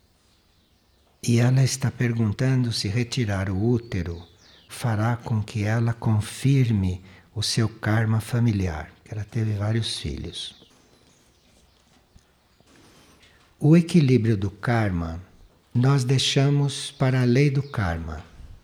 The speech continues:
que é sábia e que leva em consideração o desenvolvimento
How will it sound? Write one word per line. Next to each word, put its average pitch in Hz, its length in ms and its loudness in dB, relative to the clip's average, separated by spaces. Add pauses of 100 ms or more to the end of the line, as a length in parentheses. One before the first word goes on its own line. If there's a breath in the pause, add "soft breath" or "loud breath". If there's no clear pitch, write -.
(320)
que - 80 -2
é 120 80 2
sábia 135 800 0 (460)
e - 80 -6
que - 180 0
leva 120 400 4
em 123 80 4
consideração 110 1040 0 (880 soft breath)
o 127 120 2
desenvolvimento 135 1400 2